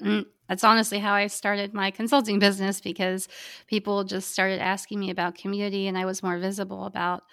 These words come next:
what I'm doing with building communities. And then, uh, people started to recognize me as a community builder. And so <laughs> that's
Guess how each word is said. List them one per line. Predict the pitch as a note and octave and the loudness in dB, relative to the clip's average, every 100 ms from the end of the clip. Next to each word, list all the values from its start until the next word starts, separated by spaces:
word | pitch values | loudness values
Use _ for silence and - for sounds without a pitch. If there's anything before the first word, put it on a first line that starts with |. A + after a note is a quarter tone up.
| _ _ _ - | _ _ _ -8
what | F#3 | -4
I'm | F3+ F#3 | -2 -2
doing | G3+ G#3+ G#3+ | -2 -2 -2
with | F#3 F3+ _ | -4 -6 _
building | F#3+ G3+ A#3+ | -4 -2 -2
communities. | A3 G3 F#3+ F3+ F3+ F3+ F#3 | -4 -2 -2 0 -2 -4 -4
And | F3+ F3 | -2 0
then, | E3+ E3+ F3+ _ _ _ _ _ - | 0 -2 -4 _ _ _ _ _ -10
uh, | E3 D#3+ | -8 -8
people | - E3 | -8 -6
started | E3+ D#3+ E3 | -4 -4 -4
to | E3 | -4
recognize | D#3 F3+ F3 E3 E3 E3+ | -4 -2 -2 -2 -4 -4
me | F3 E3+ E3 - - | -2 0 -2 -4 -4
as | F#3 | -4
a | - | 2
community | D4 F#4+ | 4 6
builder. | C4+ F3 E3 C#3+ - | 6 6 4 0 -4
And | G#3 F#3+ | -8 -6
so | - C#4 | 4 6
<laughs> | G#3+ | 8
that's | G3+ - | 4 0